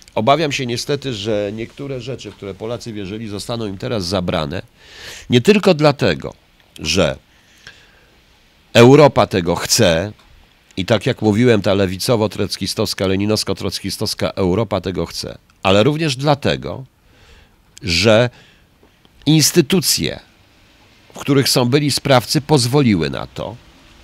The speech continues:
i stworzyły materiały, aby to zrobić. A tak na marginesie,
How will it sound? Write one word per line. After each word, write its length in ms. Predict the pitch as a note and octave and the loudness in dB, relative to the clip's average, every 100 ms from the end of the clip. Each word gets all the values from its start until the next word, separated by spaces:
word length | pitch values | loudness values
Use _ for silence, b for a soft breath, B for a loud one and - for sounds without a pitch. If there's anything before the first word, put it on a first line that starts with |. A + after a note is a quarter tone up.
| _ _ _ _ _ _ | _ _ _ _ _ _
i 60 | - | -4
stworzyły 520 | - C#3 A#2+ D3+ D3 | -2 0 2 2 2
materiały, 640 | C#3 B2 C3 B2 E2 C2+ C#2 | 0 0 0 0 0 -2 -4
aby 200 | C#2+ C2+ | -6 -6
to 140 | C#2+ | -8
zrobić. 280 | D2 - - - - - - | -14 -18 -20 -20 -20 -20 -10
A 100 | F#2+ | -4
tak 180 | A#2 C3+ | -4 -2
na 80 | F#3 | 0
marginesie, 680 | E3+ C#3 C#3 A2 E2 - | 0 -2 -4 -4 -4 -8